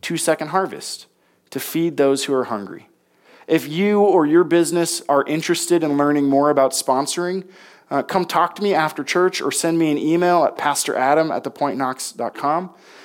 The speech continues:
Um, but it's because of sponsors that we're able to give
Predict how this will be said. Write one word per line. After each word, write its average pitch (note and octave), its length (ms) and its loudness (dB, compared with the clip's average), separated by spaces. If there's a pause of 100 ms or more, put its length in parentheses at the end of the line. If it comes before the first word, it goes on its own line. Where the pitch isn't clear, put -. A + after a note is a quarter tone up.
(220)
Um, C#3+ 280 -2
but F#3 140 2
it's F3+ 80 0
because G3 460 0
of G3 100 -2
sponsors F3 540 0
that D#3 100 2
we're C#3+ 140 4
able D3 180 4
to C#3 80 -2
give C3+ 320 2